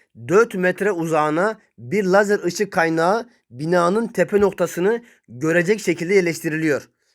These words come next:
Yani şuraya mı arkadaşım? Yerleştirmiş buraya lazeri. Aydınlatma direğinin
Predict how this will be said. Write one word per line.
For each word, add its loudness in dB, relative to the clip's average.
Yani 0
şuraya 0
mı 2
arkadaşım? -4
Yerleştirmiş -2
buraya 0
lazeri. 0
Aydınlatma 2
direğinin 2